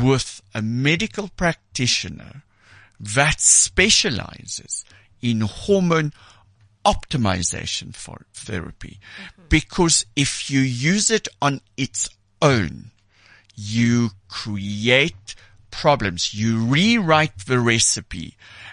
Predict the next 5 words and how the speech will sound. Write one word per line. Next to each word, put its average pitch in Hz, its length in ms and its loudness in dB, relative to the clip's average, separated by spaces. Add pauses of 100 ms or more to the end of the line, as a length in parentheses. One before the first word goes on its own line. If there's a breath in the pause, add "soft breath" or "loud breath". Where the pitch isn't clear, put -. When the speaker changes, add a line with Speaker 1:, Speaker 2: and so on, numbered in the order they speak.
(140 loud breath)
Speaker 1:
and 123 300 0 (180)
ultimately 165 840 0 (760 soft breath)
that 131 260 4 (140)
leads 110 580 0
to 104 520 -2